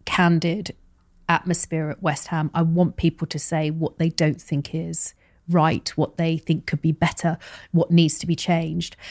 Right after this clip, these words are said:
I think if you have too many like-minded people running the same organisation,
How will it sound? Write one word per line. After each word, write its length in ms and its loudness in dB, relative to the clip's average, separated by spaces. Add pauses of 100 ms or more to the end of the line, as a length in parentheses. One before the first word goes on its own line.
(200)
I 140 6
think 180 4
if 160 2
you 160 6
have 220 0
too 160 2
many 220 4
like-minded 720 2
people 420 -2
running 420 2
the 80 0
same 340 2
organisation, 920 0